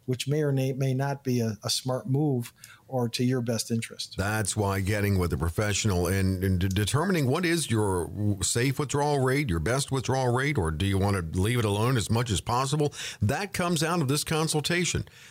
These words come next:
Speaker 2: That's what Marty offers, limited, of course, based on his schedule, a comprehensive review going over these matters. And here's your chance to schedule at no cost and no obligation.
Speaker 1: Yes, sir. For the next fifteen minutes, the lines are all open. Call me at eight eight eight,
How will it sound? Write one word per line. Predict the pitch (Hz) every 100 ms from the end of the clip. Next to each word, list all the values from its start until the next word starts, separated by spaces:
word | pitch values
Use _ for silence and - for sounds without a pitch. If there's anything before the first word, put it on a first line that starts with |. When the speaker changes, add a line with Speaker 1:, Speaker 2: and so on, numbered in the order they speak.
| -
Speaker 2:
That's | 123 135
what | 151
Marty | 131 127 143
offers, | 135 143 208 104 85
limited, | 123 170 107 95
of |
course, | 90 123 127 -
based | 113 107 -
on | 107
his | 98
schedule, | - 120 127 120 92
a |
comprehensive | - - 170 180 139 117 156 151 131 101
review | 101 104 139 117 101 - -
going | - 175 233
over | 220 247 220 117
these | 98 82
matters. | 92 92 85 69 71
And | 98
here's | 101 143 127
your | 147
chance | - 139 135 -
to | 92
schedule | - 147 151 123 101
at |
no | 95 113
cost | 117 143 139 135 -
and | 87 87
no | 117 156
obligation. | 98 98 98 110 110 117 104 - - -
Speaker 1:
Yes, | 170 135 156
sir. | - - 220 185
For | -
the | 135
next | 131 170 -
fifteen | - 185 - - 185 180
minutes, | 196 220 -
the | 180
lines | 135 147 147
are | 147
all | 151 160
open. | 170 175 196 214
Call | 208 139 127
me | 135 131
at | 127
eight | 127
eight | 135 131
eight, | 135 202